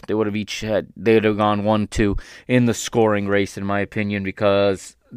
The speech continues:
defenses would not be able to know what to do with them. Um, if they focus on one, the other's gonna be open. The way they were combining together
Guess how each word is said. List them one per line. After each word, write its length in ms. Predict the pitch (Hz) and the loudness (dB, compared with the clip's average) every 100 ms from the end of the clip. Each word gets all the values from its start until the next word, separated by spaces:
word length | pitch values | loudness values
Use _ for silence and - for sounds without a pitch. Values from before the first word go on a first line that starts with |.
| 123 - 131 131 | -18 -16 -8 -4
defenses 560 | - 156 143 143 113 | -2 -2 -2 -4 -4
would 140 | 113 110 | -4 -2
not 240 | 113 - | -2 -2
be 160 | 107 101 | -2 0
able 560 | 101 98 95 - - _ _ _ _ _ _ - | 0 0 -4 -6 -18 _ _ _ _ _ _ -8
to 100 | 123 | 0
know 160 | 113 | 2
what 180 | 101 104 | 2 0
to 80 | 98 | -2
do 180 | 95 101 | -2 0
with 160 | 95 | -2
them. 140 | 92 87 - - - - | -4 -10 -12 -20 -12 -4
Um, 460 | 98 95 98 104 | 0 0 -2 -4
if 180 | 98 - | -6 -2
they 220 | 117 104 | 0 0
focus 460 | - 131 - 120 120 | 2 0 2 0 0
on 160 | 107 | 2
one, 180 | 107 101 | 2 0
the 100 | 98 | 2
other's 260 | 104 98 - | 2 0 -2
gonna 180 | 95 90 | -6 -2
be 120 | 98 | -2
open. 240 | 95 95 | -2 -4
The 80 | 95 | 0
way 160 | 113 135 | 2 4
they 140 | 147 | 4
were 100 | 127 | 2
combining 600 | - 104 98 104 104 101 | -2 0 2 4 0 -4
together 400 | 104 101 95 | -4 -4 -4